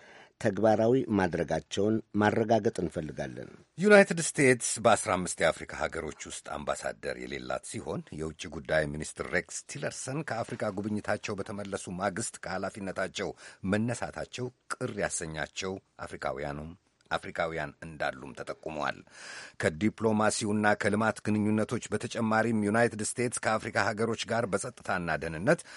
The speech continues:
Speaker 2: እንዲሁም በወታደራዊ ልምምድና ሽብርተኝነትን በመዋጋት መስክም ያሏት መርሃ ግብሮች ቁልፍ መሆናቸውን ሴናተሮቹ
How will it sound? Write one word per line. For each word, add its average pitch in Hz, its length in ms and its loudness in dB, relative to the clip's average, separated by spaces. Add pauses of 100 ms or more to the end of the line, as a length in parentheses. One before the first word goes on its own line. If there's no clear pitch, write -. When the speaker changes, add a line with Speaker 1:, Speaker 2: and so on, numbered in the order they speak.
(140)
Speaker 2:
እንዲሁም 147 360 0
በወታደራዊ 92 720 2 (160)
ልምምድና 76 640 -4 (100)
ሽብርተኝነትን 76 840 -8
በመዋጋት 71 600 -4
መስክም 147 360 0 (280)
ያሏት 123 420 2 (180)
መርሃ 110 340 0
ግብሮች 101 360 -4 (140)
ቁልፍ 147 320 -4
መሆናቸውን 90 680 -4
ሴናተሮቹ 107 500 -6